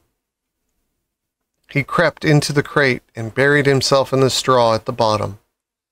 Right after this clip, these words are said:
"All ready, boys?" cried Mister Zuckerman. "Let's go." He and Mister Arable and Lurvy and Avery grabbed the crate and boosted it over the side of the pen and up into the truck.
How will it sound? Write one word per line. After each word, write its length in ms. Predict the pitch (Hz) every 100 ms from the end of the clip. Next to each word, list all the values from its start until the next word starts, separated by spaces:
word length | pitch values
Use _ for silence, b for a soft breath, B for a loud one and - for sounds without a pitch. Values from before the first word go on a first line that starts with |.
| _ _ _ _ _ _
"All 300 | - 123 139
ready, 240 | 139 147 156
boys?" 600 | 165 185 214 214 - - _ _ _
cried 280 | 131 131
Mister 240 | 131 135 143
Zuckerman. 560 | 131 147 - 175 196 - _ _ _ _ _ _ _
"Let's 240 | - 185 -
go." 460 | 180 175 151 117 - _ _ _ _ _ _ _ _ _
He 320 | - 180 185
and 140 | 143
Mister 240 | 135 - -
Arable 460 | 147 143 143 156
and 120 | 131 127
Lurvy 380 | 143 143 151 156
and 120 | 127
Avery 540 | 147 147 131 120 113 -
grabbed 380 | 123 135 147 147
the 80 |
crate 440 | 143 - 135 131 -
and 240 | 113 107 -
boosted 400 | 156 151 - 117
it 180 | 107 -
over 240 | 139 139 147
the 100 | 135
side 380 | - 135 135 135
of 80 |
the 100 | 135
pen 460 | 113 139 120 107 107 _ _ _ _ -
and 140 | 113 -
up 200 | 147 147
into 280 | 143 147 143
the 120 | 135
truck. 340 | - 110 -